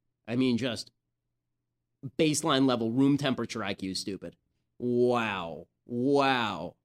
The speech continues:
Okay, don't tell me Caitlyn Jenner is like my wife. He's not like my wife.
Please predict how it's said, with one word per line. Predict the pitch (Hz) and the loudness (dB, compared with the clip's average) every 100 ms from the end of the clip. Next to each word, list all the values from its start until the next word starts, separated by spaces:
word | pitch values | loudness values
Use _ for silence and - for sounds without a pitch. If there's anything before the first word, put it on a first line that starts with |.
| - | -6
Okay, | 131 | 2
don't | 180 | 4
tell | 208 208 | 6 4
me | |
Caitlyn | 160 202 196 160 135 | 6 4 4 2 2
Jenner | 139 107 92 - _ _ _ | 0 -2 -6 -12 _ _ _
is | 131 127 | -6 -2
like | 127 120 | -2 0
my | 127 107 | 0 0
wife. | 107 80 76 - _ _ _ _ _ | -2 -4 -10 -20 _ _ _ _ _
He's | 127 131 | -2 2
not | 151 139 98 - _ | 2 2 0 -8 _
like | 110 113 110 | -4 -4 -2
my | 110 104 | -2 -2
wife. | 92 76 | -4 -6